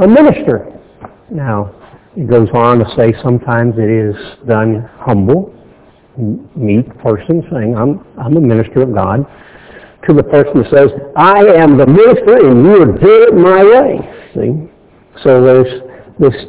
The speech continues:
tendency of which way it is or how is it done. Uh, it's sad because for the most part, the term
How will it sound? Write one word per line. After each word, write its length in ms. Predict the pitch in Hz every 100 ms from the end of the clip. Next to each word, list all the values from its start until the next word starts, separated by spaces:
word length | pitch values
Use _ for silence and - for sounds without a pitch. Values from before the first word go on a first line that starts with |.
| - -
tendency 680 | 170 156 127 - 147 139 131
of 200 | 120 110 - - - _ _ _ _
which 180 | 135 131 135
way 260 | 120 113
it 60 | 110
is 280 | 135 127 104
or 80 | 101
how 300 | 117 120 120
is 60 | 113
it 140 | -
done. 400 | 143 170 117 - - - - - - _ _ _ _ _ _ 277
Uh, 220 | 185 135 107 _ _ _ -
it's 300 | 180 185 180
sad 560 | 117 107 151 165 - _ _ _ _ _ _ _ _ -
because 520 | 120 - 139 131 117 - - - -
for 120 | 131
the 100 | 113
most 320 | 135 214 - - -
part, 380 | 226 139 - - - - - _ _ _ _ _ _
the 80 | 147 -
term 520 | 175 165 156 143 262